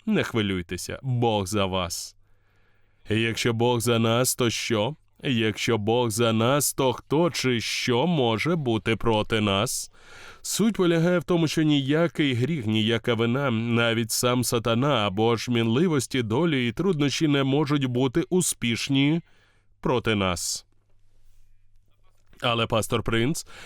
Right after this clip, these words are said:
я не можу сказати, що я частина цих нас. Не можу сказати, що Бог за мене. Друже мій, ти частина нас,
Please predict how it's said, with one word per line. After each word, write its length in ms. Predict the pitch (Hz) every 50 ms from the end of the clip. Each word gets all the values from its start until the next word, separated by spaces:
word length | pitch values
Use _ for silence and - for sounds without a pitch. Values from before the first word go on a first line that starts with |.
| - -
я 160 | - 240 226
не 100 | 202 185
можу 220 | 165 151 135 123 135
сказати, 560 | 117 - - 131 120 143 196 180 - 127 120
що 160 | - - 123
я 240 | 117 113 151 180 151
частина 680 | - - 120 - - - 135 127 120 120 117 123 123 117
цих 300 | - - 117 107 101 104
нас. 360 | 110 104 95 90 85 - -
Не 160 | 95 92 95
можу 260 | 101 127 190 160 180
сказати, 480 | 165 - - 170 147 160 170 139 165 147
що 160 | - - 143
Бог 220 | 131 127 123 117
за 140 | 107 120 123
мене. 300 | 117 107 92 87 87 87
Друже 380 | 87 92 127 170 160 117 110 101
мій, 180 | 95 92 92
ти 180 | 92 - 120 117
частина 540 | - - 113 - - - 110 110 107 107 104
нас, 360 | 104 113 120 113 101 - -